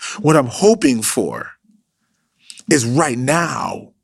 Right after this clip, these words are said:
What I'm hoping for, no, no, no. I'm hoping for this before I die. Some of us, we need to get into this mindset because there are those of us that have reached a stage in our life where we've already given up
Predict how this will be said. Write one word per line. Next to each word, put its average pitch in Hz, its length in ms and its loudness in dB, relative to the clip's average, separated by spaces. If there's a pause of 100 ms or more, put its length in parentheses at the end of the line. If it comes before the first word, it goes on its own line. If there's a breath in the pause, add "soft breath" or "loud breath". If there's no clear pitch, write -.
(1300 loud breath)
What 135 140 2
I'm 131 80 0
hoping 143 580 2
for, 90 480 -4 (960)
no, 151 140 6
no, 185 100 2
no. 104 180 0 (280 loud breath)
I'm 208 180 4
hoping 117 840 0 (440)
for 151 220 2
this 127 260 2
before 135 400 2
I 95 140 0
die. 123 540 -2 (2250 loud breath)
Some 175 160 4
of 165 180 4
us, 107 240 0
we 143 120 6
need 156 160 2
to 113 80 2
get 107 200 2
into 104 240 0
this 85 200 -2
mindset 101 680 -2
because 98 280 -2
there 110 100 2
are 104 60 0
those 123 240 2
of 123 100 0
us 135 140 0
that 107 100 0
have 101 140 -2
reached 110 160 -2
a - 20 -4
stage 151 300 4
in 160 80 2
our 156 60 2
life - 600 -2
where 113 160 6
we've 156 240 4
already 123 320 4
given 98 580 0
up 95 280 -2